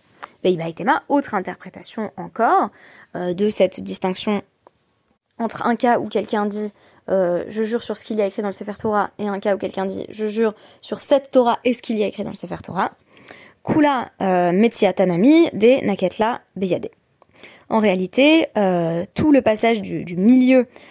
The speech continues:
euh, de la Braïta, euh, parle d'un cas où une personne tient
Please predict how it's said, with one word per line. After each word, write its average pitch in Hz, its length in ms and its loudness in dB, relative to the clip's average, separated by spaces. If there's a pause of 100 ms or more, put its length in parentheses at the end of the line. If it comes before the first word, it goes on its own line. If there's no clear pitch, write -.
(200)
euh, 180 320 -2
de 220 360 2
la 175 120 -6
Braïta, 175 380 -2 (720)
euh, 196 120 0
parle 254 360 0
d'un 185 160 -2
cas 269 360 0
où 262 280 2
une 233 140 2
personne 247 340 2
tient 269 360 0